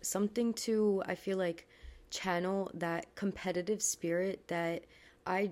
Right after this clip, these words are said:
knew always burned within me, because I've been an athlete since I was, you know, five or six years old was when I first started field hockey, and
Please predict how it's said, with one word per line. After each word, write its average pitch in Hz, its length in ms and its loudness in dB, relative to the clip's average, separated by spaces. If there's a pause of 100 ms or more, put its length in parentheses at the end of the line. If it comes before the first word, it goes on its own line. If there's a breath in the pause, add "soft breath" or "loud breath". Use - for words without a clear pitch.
(140)
knew 190 380 4
always 175 400 2
burned 165 300 -4
within 160 360 -4
me, - 180 -4
because 165 480 0 (320 loud breath)
I've 170 160 -2
been 202 140 2
an 233 120 4
athlete 165 420 -2
since 175 220 -6
I 175 100 -2
was, 165 480 2 (300)
you 180 100 -2
know, 175 140 0
five 185 260 0
or 247 80 0
six - 300 -6
years 202 200 0
old 180 400 2 (280 loud breath)
was 185 120 -4
when 185 120 0
I 185 80 0
first 180 260 -2
started 165 280 -4
field 175 240 0
hockey, - 600 -8
and 165 420 -2